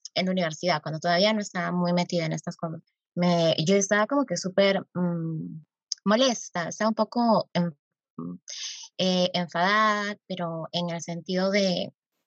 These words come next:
de, mm, de, o sea, me recuerdo que en ese momento había como una crisis política en el país,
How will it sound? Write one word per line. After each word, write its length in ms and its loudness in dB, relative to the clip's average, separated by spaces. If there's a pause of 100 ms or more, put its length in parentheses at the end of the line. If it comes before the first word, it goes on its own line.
(260)
de, 920 0 (500)
mm, 280 0
de, 280 4
o 60 2
sea, 180 0 (280)
me 120 -4
recuerdo 300 0
que 100 0
en 180 0
ese 140 0
momento 300 2
había 220 4
como 180 -2
una 140 2
crisis 320 -4
política 400 -2
en 60 2
el 100 0
país, 300 2